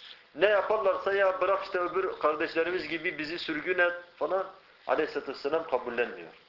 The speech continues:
O zaman diyorlar, "Bir hakem aram-, bizim hakkımızda hükmetsin," diyorlar. "Tamam," diyor, "kimi seçerseniz,"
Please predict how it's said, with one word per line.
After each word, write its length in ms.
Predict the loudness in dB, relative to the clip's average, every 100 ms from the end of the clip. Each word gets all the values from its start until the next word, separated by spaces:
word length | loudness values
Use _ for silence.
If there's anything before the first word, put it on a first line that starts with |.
| _ _ _ _ _ _ _ _ _ -20 -20 -20 -20 -20 -20 -20 2
O 100 | 4
zaman 340 | 4 4 2 2
diyorlar, 320 | 2 2 2
"Bir 120 | 0
hakem 400 | 2 0 2 -2 -2 -2
aram-, 340 | 2 2 0 -6 -8 -8 -6
bizim 220 | -2 2
hakkımızda 560 | 2 0 -6 0 0
hükmetsin," 520 | -2 -2 -2 -2 -8 -4
diyorlar. 360 | -2 0 -2 -4 -14 _ -20 -20 _ 0
"Tamam," 360 | 2 2 0
diyor, 140 | -4 -4
"kimi 300 | -4 -4 -2
seçerseniz," 840 | -2 0 -2 -2 -2 -2 -6 -12